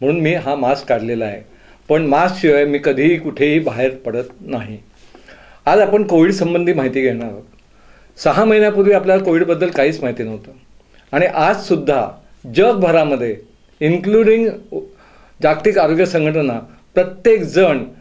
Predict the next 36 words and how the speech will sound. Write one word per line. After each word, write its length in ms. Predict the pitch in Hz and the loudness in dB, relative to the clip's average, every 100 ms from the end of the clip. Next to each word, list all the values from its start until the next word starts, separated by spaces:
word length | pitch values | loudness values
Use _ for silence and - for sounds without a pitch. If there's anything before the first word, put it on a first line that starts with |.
| - | -4
या 100 | 160 | -2
कोविडच्या 480 | 165 165 196 202 196 | 2 4 4 2 2
बाबतीत 400 | 151 135 139 127 131 - _ - | 2 -2 -4 -4 -6 -16 _ 0
एक 260 | 196 220 175 | 2 2 -2
हत्ती 280 | 160 165 | -2 -2
आणि 140 | 175 190 | 0 0
सात 320 | 143 147 151 | 0 0 0
आंधळे 380 | 139 131 131 110 - _ | -2 0 0 -2 -8 _
अशी 200 | - 190 | -4 -2
परिस्थिती 560 | 147 127 127 135 131 110 | 0 -2 -4 -6 -6 -8
आहे. 80 | 104 - - _ 156 | -10 -18 -20 _ 2
कोणी 160 | 180 | 4
म्हणतो 300 | 196 185 196 | 4 4 2
शेपटी 340 | 190 165 - 196 | 2 -2 0 0
म्हणजे 220 | 185 185 | 2 0
हत्ती 300 | 165 - 170 | 0 -2 -2
आहे, 100 | 175 | 0
कोणी 260 | 226 170 | 0 0
म्हणतो 480 | 170 156 170 170 160 - _ | -2 -2 0 0 -2 -12 _
पाय 200 | 139 147 | 0 0
म्हणजे 220 | 175 170 | 0 0
हत्ती 280 | 160 156 151 | -2 -2 -2
आहे, 80 | 160 | 0
कोणी 240 | 160 151 | 2 0
म्हणतो 260 | 160 151 156 | 0 -2 -4
पोट 260 | - 165 165 | -2 -2 -2
म्हणजे 200 | 170 160 | -2 -2
हत्ती 320 | 147 147 139 | -2 -2 0
आहे. 120 | 131 131 131 - - - - - - | 0 -2 -10 -20 -20 -20 -20 -20 -2
कारण 160 | 185 233 | 0 0
सगळीकडे 680 | 185 202 226 226 233 233 | 0 0 2 4 4 2
त्याच्याबद्दल 760 | 233 160 156 180 185 190 208 202 - _ _ _ _ _ - | 0 -2 0 0 2 2 0 -2 -10 _ _ _ _ _ -6
समज 360 | 147 165 233 196 | 0 2 2 2
गैरसमज 460 | 175 175 - 185 185 | 2 2 0 0 0
जास्त 360 | 135 123 - | 0 -2 -8
आहेत. 120 | 107 | -14